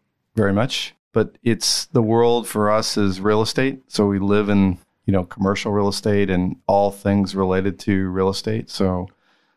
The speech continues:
I look after our entire retail advisory and transaction business,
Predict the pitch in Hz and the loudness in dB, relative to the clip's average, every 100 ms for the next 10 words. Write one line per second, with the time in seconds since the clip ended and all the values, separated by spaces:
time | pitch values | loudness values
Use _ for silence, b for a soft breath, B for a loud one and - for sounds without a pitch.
0 | _ 101 101 101 95 92 101 98 - 98 | _ -2 -2 -2 -2 -2 -2 -2 0 0
1 | 92 90 - 101 98 98 95 92 - 95 | -2 -4 -4 -2 0 0 0 -4 -4 -2
2 | 98 - 98 92 92 90 _ _ - 92 | 0 0 0 2 0 -4 _ _ -6 -4
3 | 98 95 95 95 87 - 90 95 92 - | 0 -2 -2 -2 -2 0 -2 0 -2 -2
4 | 92 95 92 87 - - | -2 -2 -4 -4 -4 -6